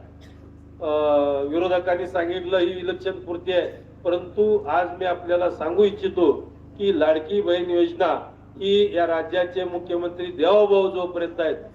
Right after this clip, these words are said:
तोपर्यंत शंभर टक्के बंद पडणार नाही. आमच्या लाडक्या बहिणा देवाच्या, देवाभाऊंच्या, त्या देवाभावाने आमच्या या सगळ्या लाडक्या बहिणींना दरमहा दीड हजार रुपये देण्याचं काम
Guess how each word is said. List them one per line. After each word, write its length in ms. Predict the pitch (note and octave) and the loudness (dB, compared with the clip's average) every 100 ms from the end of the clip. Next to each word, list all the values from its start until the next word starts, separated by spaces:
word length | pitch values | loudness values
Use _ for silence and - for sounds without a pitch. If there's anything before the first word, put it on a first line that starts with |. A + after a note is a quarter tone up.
| - | 0
तोपर्यंत 720 | F#3+ F#3 E3+ E3+ E3 F3+ F3+ | 2 2 2 0 0 -2 -2
शंभर 300 | E3 D#3 E3+ | -4 -2 -2
टक्के 260 | E3+ F3 E3+ | -2 -4 -4
बंद 300 | - G#3 A3 | 2 2 2
पडणार 440 | G#3 F#3 F3+ F3+ | 0 0 0 -2
नाही. 360 | F3+ E3+ E3+ D3 - - | 0 2 2 0 -6 -12
आमच्या 320 | D3+ D#3 F#3 F3 | -10 -2 0 2
लाडक्या 440 | E3+ E3 E3 A#3+ | 2 0 2 4
बहिणा 320 | G#3 F#3+ F#3 | 4 2 0
देवाच्या, 480 | F3+ F3 F3 F3 F3 | 2 4 4 2 2
देवाभाऊंच्या, 680 | E3+ E3+ E3+ F3 E3+ F3+ C#3+ - - - - | 2 4 2 0 0 -2 -2 -4 -14 -16 -6
त्या 480 | F3+ G3 G#3+ A3+ - - - - | -2 0 2 0 -6 -16 -12 0
देवाभावाने 600 | D#3+ F3+ F3+ F#3 G3 A3 | 4 4 4 4 4 2
आमच्या 440 | E3+ E3+ G#3 - - - F3+ | -2 -2 0 0 -2 -12 -8
या 80 | G3 | -6
सगळ्या 340 | G3 G3+ C4 | -2 2 2
लाडक्या 340 | A#3+ G3+ G3 | 2 0 -2
बहिणींना 460 | F#3 F3 F3 E3+ D#3+ - - - - | -2 -4 -4 -6 -6 -8 -14 -20 -6
दरमहा 540 | E3+ G#3 G3+ F3 F3+ G3+ | 2 4 4 2 0 0
दीड 320 | - F3+ G3 | -2 2 4
हजार 300 | E3+ E3 F3+ | 4 2 0
रुपये 360 | F3+ F3 F#3 F#3+ | 0 -4 -4 -4
देण्याचं 600 | E3+ D#3+ E3+ E3+ F3+ F3+ | -4 -4 -6 -6 -6 -6
काम 360 | F3 F3 G3 | -2 0 0